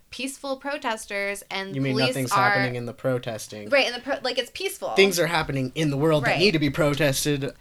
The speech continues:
Speaker 2: but
Speaker 1: Right,
Speaker 2: yeah.
Speaker 1: but things are peaceful. They're not inciting violence. They don't have
Speaker 2: The police
Speaker 1: weapons
Speaker 2: are
Speaker 1: on
Speaker 2: inciting
Speaker 1: them, and the
Speaker 2: violence,
Speaker 1: police
Speaker 2: yeah.
Speaker 1: come and rip down their, like, face mask and
Speaker 2: Well, they,
Speaker 1: fucking tear gas
Speaker 2: they
Speaker 1: and
Speaker 2: come
Speaker 1: pepper
Speaker 2: wi-,
Speaker 1: spray 'em in the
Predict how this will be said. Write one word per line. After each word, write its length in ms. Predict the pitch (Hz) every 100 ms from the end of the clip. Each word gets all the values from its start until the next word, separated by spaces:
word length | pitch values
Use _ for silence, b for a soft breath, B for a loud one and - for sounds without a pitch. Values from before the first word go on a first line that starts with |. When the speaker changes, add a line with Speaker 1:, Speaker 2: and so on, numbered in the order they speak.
| B B -
Speaker 2:
but 240 | 123 - 254
Speaker 1:
Right, 140 | 285
Speaker 2:
yeah. 240 | - 226 -
Speaker 1:
but 160 | 247 -
things 260 | 277 294
are 120 | 277
peaceful. 540 | 277 302 339 - 185 185
They're 140 | 196
not 220 | 214 240 -
inciting 500 | 220 214 208 214 196
violence. 460 | 160 208 240 214 220
They 100 | 185
don't 160 | 208 -
have 160 | 214 208
Speaker 2:
The 60 |
police 260 | 170 220 240
Speaker 1:
weapons 100 | 175
Speaker 2:
are 140 | 143
Speaker 1:
on 140 | 196 285
Speaker 2:
inciting 320 | 214 190 123
Speaker 1:
them, 80 | - 117
and 60 |
the 40 | -
Speaker 2:
violence, 200 | 226 -
Speaker 1:
police 160 | 285
Speaker 2:
yeah. 100 | -
Speaker 1:
come 180 | - 285
and 220 | 226 196
rip 220 | 247 269 -
down 300 | 247 254 254
their, 120 | 233
like, 220 | 226 220
face 240 | 233 269 254
mask 300 | 208 214 -
and 80 |
Speaker 2:
Well, 60 | 156
they, 80 | 160
Speaker 1:
fucking 240 | 262 254
tear 300 | - 311 359
gas 220 | 240 151
Speaker 2:
they 60 | 190
Speaker 1:
and 100 | 240
Speaker 2:
come 160 | 247 240
Speaker 1:
pepper 200 | 226 -
Speaker 2:
wi-, 120 | 277 -
Speaker 1:
spray 240 | 190 170
'em 140 | 165
in 60 |
the 100 | 170